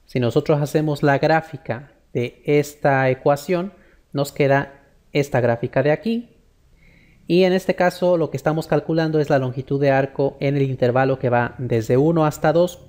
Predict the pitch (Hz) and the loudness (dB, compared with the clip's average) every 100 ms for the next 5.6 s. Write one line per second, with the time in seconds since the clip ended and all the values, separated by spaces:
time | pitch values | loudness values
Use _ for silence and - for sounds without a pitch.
0 | - - 151 156 151 147 170 156 - - | -12 -2 0 2 0 -2 -2 -4 -6 -20
1 | - - - _ - 120 127 143 131 131 | -20 -20 -20 _ -6 -4 -2 -4 0 2
2 | 139 139 - 131 151 143 123 120 113 110 | 2 0 -4 -4 -2 -4 -6 -6 -4 -2
3 | 120 131 175 202 190 214 - - - - | -2 0 0 2 0 -2 -14 -20 -20 -20
4 | - - 147 151 139 147 139 131 131 135 | -20 -4 -2 -2 -2 -2 -2 -2 -4 -4
5 | - 147 147 196 175 233 | -2 0 0 0 -2 -6